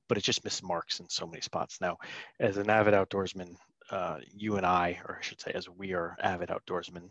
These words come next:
we have always talked about getting Tacomas, and we just can't bring ourselves to spend the money on it, right? Even a used one,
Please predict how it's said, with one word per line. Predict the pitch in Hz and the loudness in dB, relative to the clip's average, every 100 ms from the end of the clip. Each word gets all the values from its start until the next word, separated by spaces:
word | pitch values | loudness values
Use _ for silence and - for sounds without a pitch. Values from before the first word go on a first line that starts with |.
| _ _ _ | _ _ _
we | 107 104 104 | -6 0 4
have | 98 | 6
always | 110 143 - | 8 8 6
talked | - - | 0 -2
about | 90 85 - | -2 -2 0
getting | 90 85 - | -2 -4 -10
Tacomas, | - - 85 82 - - - - - _ | -6 -4 -4 -6 -10 -14 -14 -14 -14 _
and | - 98 92 85 82 - _ _ 92 | 0 2 0 -4 -10 -16 _ _ _
we | 107 | -8
just | 104 123 | -2 0
can't | - 113 | 0 0
bring | 104 | 0
ourselves | 92 - 90 - | -2 -4 -4 -6
to | - - 87 82 | -8 -8 -8 -8
spend | - - 87 | -6 -4 -4
the | 85 | -6
money | 82 82 | -10 -10
on | - - | -12 -12
it, | - | -8
right? | 175 - _ | -8 -10 _
Even | 113 107 | -4 -2
a | 107 | -4
used | 92 92 - | -4 -8 -4
one, | 87 82 | -4 -4